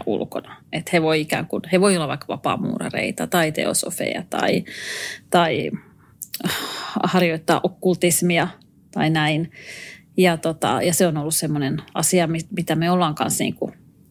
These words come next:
paljon pohdittu ja, ja sit tavallaan sitä meidän niinku, äh, tulokulmaa tähän näin, että,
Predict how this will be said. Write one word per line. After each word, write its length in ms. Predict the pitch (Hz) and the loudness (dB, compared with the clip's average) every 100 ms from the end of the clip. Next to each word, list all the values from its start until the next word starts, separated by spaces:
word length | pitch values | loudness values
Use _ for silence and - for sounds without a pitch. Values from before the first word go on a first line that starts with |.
| _ - - - _ _ | _ -10 -10 -10 _ _
paljon 220 | 180 180 | 4 6
pohdittu 580 | 196 226 180 143 - - | 4 2 0 -4 -4 -2
ja, 280 | 95 104 98 | 2 2 0
ja 140 | 165 147 | -2 -2
sit 260 | - - | -4 -4
tavallaan 380 | - 139 - - | -2 0 0 0
sitä 240 | 160 170 143 | -2 -2 0
meidän 400 | 156 143 85 - | 0 0 -2 -2
niinku, 340 | - - - - - - - - _ - | -4 -4 -6 -8 -20 -20 -20 -20 _ -8
äh, 180 | 135 - - - - _ | -6 -6 -10 -16 -20 _
tulokulmaa 800 | - 165 156 - 156 156 156 - - - | 2 4 2 0 0 0 0 -2 -4 -4
tähän 360 | 151 - 139 139 | -2 -2 0 0
näin, 320 | 92 90 - | 0 0 0
että, 320 | 185 - - | -2 -2 -2